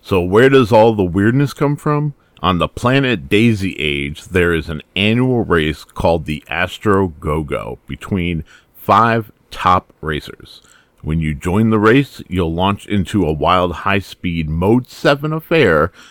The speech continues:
with lots of jumps and the opponents that look like Barney's goofier cousins. You can race the entire circuit or try to set the record in time trials. The plus that they gave it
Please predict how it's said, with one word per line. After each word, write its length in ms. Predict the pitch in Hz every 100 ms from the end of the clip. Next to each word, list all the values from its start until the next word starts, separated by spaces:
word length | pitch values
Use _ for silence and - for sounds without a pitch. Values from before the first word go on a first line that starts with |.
| _ _
with 200 | 80 69
lots 340 | 87 101 -
of 100 | 110
jumps 560 | 90 104 90 87 - - _ _
and 240 | - 80 82 _
the 180 | 87 87
opponents 840 | 80 - 120 113 90 - - - _ _ _ -
that 220 | 73 -
look 340 | 90 104 -
like 340 | 98 85 67 -
Barney's 560 | 104 117 123 127 107 -
goofier 800 | 98 71 92 101 - 95 95 90 -
cousins. 800 | - 92 80 76 67 73 - _ _ _ _
You 220 | 90 104
can 260 | - 110 90
race 320 | 92 107 -
the 160 | 107 95
entire 480 | 82 - 104 127
circuit 640 | 131 - 120 95 - 92 - _ _ _ _
or 320 | 95 95 98
try 460 | - - 92 92 85
to 80 |
set 400 | 80 - 90 -
the 100 | -
record 460 | 76 80 82 82 82
in 200 | - 82
time 360 | - - 80 73
trials. 560 | - 64 50 50 - - _ _ _
The 240 | 69 76 -
plus 560 | - - 147 202 -
that 180 | 95 80
they 140 | 80
gave 320 | 73 76 73 78
it 160 | 95